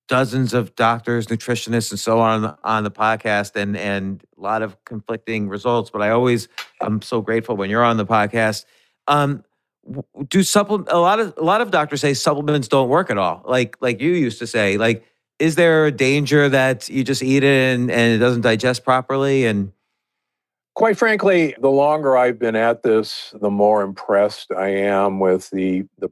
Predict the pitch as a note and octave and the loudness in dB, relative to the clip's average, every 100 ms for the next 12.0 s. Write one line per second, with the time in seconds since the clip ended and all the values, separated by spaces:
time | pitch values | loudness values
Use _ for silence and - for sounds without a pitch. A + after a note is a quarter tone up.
0 | - - G2 G2 G2+ G2+ G2+ G2 F2+ - | -6 0 2 4 4 2 2 0 -2 -2
1 | G#2 F#2 F2+ F2+ F2 - G#2 G2 G#2 F#2 | 0 0 0 -2 -4 0 0 0 -2 -10
2 | F#2 C#3 - F#2+ F#2 - _ _ - - | -2 -2 0 -8 -10 -16 _ _ -20 -20
3 | _ _ - A2 G#2 G2+ G#2 F#2+ G#2+ G#2 | _ _ -4 0 2 4 2 0 0 0
4 | G2 F#2+ F#2+ B2 F#2 - - - G2 F#2+ | 0 2 4 4 0 -8 -16 -6 -2 0
5 | F#2 F#2 _ _ _ _ _ - B2+ - | -2 -4 _ _ _ _ _ -8 -8 0
6 | C#3 C#3 C#3+ D3+ D3+ C3 B2 A#2 A2 A2 | 0 4 4 4 2 4 4 4 0 -2
7 | G2+ - - F#2 - G2 G2+ G#2+ A2 A2 | -4 -2 2 2 0 0 2 4 2 2
8 | G#2+ G#2 G2 - - G#2+ - G#2 F#2+ F#2+ | 0 0 -4 -12 -4 -2 -2 -6 -8 -6
9 | G2 F#2 - E3 - E2+ _ - G#2 - | -6 -6 0 0 0 -6 _ -2 0 -2
10 | _ A2 A2+ A#2+ A#2+ C#3+ B2+ A#2+ G2+ B2+ | _ -4 -2 -2 -2 -2 -2 -4 -2 0
11 | G#3 C#3+ F2 D#2+ F#2 - G2 G2 F#2 | 2 2 0 -2 -6 -8 0 2 2